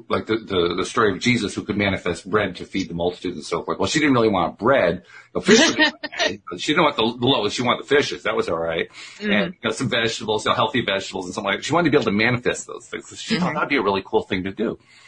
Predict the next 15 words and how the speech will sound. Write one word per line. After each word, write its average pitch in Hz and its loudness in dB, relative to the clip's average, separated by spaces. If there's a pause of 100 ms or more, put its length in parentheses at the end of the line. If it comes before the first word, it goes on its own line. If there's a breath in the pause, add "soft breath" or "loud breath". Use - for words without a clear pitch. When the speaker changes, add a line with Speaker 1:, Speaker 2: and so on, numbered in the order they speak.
Speaker 2:
Mm-hmm. 175 -4 (420)
Speaker 1:
And 135 4
within 147 6
moments, 127 6 (680 loud breath)
um, 98 2
she - 0
was - 0
sitting 175 2
there 110 4
and 113 -6
she 120 0
heard 175 2
the 110 -4
sound 175 2
like 110 0